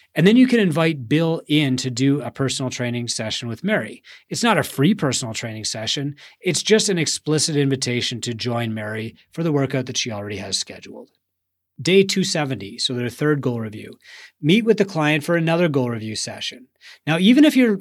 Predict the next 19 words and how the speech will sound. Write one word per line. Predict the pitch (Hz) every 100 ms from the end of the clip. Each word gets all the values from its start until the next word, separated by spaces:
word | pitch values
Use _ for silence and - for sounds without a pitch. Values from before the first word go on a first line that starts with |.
| -
last | 143 160 180 -
session | 151 127 131 117
didn't | - 170 214
result | 156 139 127 113 -
in | 127
a | 120
referral, | 117 113 - 95 120 175 - - _
you | 156
should | 226
ask | 165 135 143 -
again, | 160 240 202 104 101 _ _
but | 165 147
some, | - 214
try | - - 294
somebody | 220 214 190 156
else | 135 135 -
in | 123
their | 107
life. | 104 113 147 -